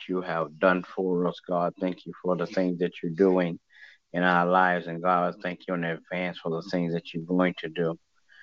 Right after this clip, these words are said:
As we petition your throne of grace on this morning, I pray, God, that you would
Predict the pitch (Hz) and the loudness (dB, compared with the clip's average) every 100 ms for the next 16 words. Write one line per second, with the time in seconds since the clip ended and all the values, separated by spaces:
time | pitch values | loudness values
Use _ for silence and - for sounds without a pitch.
0 | - - - 85 - 87 - 87 104 92 | -20 -20 -2 -2 0 -2 -2 2 4 4
1 | 95 90 87 90 92 87 78 87 95 90 | 4 2 4 4 4 2 0 2 4 2
2 | 92 90 90 - 87 92 92 85 78 - | -2 -2 -4 -2 2 4 4 2 -4 -4
3 | 95 92 87 90 82 87 - 90 80 | -2 0 4 2 2 -6 -4 -4 -4